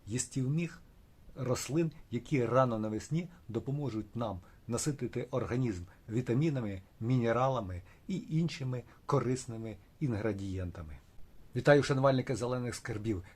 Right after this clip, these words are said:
Квітень місяць, сьоме квітня, і ми з вами будемо знати, які квіти уже розцвіли, які з них лікарські і які можна споживати, щоб здоров'я добре мати.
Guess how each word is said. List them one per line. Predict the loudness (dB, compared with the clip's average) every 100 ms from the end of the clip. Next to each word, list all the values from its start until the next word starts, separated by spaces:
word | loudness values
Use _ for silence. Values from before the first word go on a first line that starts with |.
| -10
Квітень | -2 0 2 2 4
місяць, | 4 2 -2 -6 -12 -20 -20 0
сьоме | 4 6 4
квітня, | 2 -4 -4 -8 -12 -16 -2
і | 4
ми | 6 6 2 -4
з | 0
вами | 2 2
будемо | 0 0 0 0
знати, | -2 -4 -4 -6 -4
які | 0 0 0 -4
квіти | -4 -2 -2 -2 -6
уже | -6 0 0 0
розцвіли, | -4 -6 -6 -4 0 -2 -4 -14 -20 -12
які | 0 0 2 0
з | 0
них | 0 0 -2 -14 -4
лікарські | 0 2 0 -6 -4 -4 -4 -8 -2
і | 0
які | 2 0 0 0
можна | 2 0 -2 -6
споживати, | -6 -6 -4 -2 -4 -4 -8 -10
щоб | -8 -6 -4
здоров'я | -2 0 2 0 -2 -6 -10 -6
добре | -2 0 -2 -4 -8 -6
мати. | -4 -4 -8